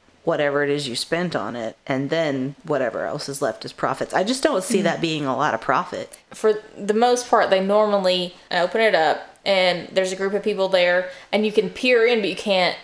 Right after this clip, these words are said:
Speaker 2: touch anything. You can't go into
Speaker 1: Oh,
Speaker 2: the
Speaker 1: so you can
Speaker 2: unit.
Speaker 1: kind of
Speaker 2: You can get kind of an idea. If you see something that you think, "Oh,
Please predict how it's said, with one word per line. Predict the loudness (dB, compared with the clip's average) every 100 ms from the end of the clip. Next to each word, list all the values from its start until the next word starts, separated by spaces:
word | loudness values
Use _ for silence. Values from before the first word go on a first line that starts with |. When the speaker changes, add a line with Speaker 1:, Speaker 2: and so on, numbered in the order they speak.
| -6
Speaker 2:
touch | 0 0 -2
anything. | -6 -4 -6
You | -4
can't | -4 0
go | 0 0
into | -2 -2 0 0
Speaker 1:
Oh, |
Speaker 2:
the | -2
Speaker 1:
so | 0
you | -2
can | 0 0
Speaker 2:
unit. | 0
Speaker 1:
kind | -2 0
of | -2 -4 -10 -18 -16 -6
Speaker 2:
You | -2
can | 2
get | 0
kind | 2 2
of | 2
an | 0 0
idea. | 0 0 -2 -4 0 2 2 0 -2 -4
If | -4
you | -2
see | 0 2
something | 2 2 2
that | 0
you | -2
think, | -2 0 0
"Oh, | 2